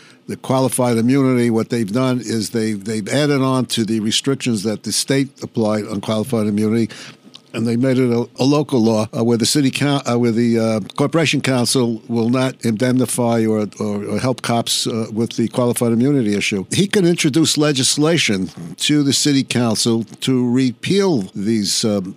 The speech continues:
laws. And if the city council, uh, doesn't, he can, uh,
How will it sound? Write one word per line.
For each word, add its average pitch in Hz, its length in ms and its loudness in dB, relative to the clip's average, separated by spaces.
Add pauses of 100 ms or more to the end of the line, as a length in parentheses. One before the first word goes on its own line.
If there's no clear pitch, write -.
laws. 107 640 -2
And 123 380 0
if 135 280 -2
the 120 240 2
city 127 280 0
council, 113 800 0
uh, 110 120 -2
doesn't, 104 640 -2
he 127 160 0
can, 123 360 -2
uh, 113 240 -2